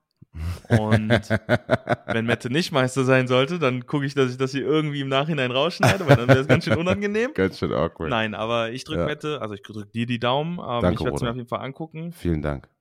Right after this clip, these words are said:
Speaker 1: Und schaut es euch an, es wird bestimmt interessant. Ähm, genau, also das war mein kleiner Disclaimer. Deswegen,
Speaker 2: Nice.
Speaker 1: Mette hat am Sonntag einen großen Tag. Deswegen, wir drücken alle die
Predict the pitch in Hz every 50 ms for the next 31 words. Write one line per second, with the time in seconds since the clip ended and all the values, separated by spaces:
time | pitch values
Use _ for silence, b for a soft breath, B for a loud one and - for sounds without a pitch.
0 | _ - 120 123 123 123 123 123 123 123 123 - - _ _ _ _ _ _ _
1 | _ _ _ _ _ - 151 156 175 180 165 170 131 151 147 151 131 147 151 151
2 | - - 135 135 - 135 - 143 139 139 127 127 120 - 131 123 - - 131 127
3 | 127 131 127 120 - - _ b b b _ _ _ - 98 104 104 104 104 101
4 | 104 101 104 _ _ _ _ _ _ _ _ _ _ _ _ - - 151 156 147
5 | 113 98 95 95 101 98 104 - - 107 101 104 101 104 104 - - 107 104 101
6 | 101 101 - - - 104 101 101 104 101 101 104 _ _ _ _ _ - - -
7 | - 101 95 92 90 107 - - 113 101 98 98 98 98 101 98 107 104 101 98
8 | 95 101 98 95 - 113 - - 101 98 101 98 - _ - 101 - - 92 90
9 | 92 90 - 101 98 - - 95 95 98 98 104 95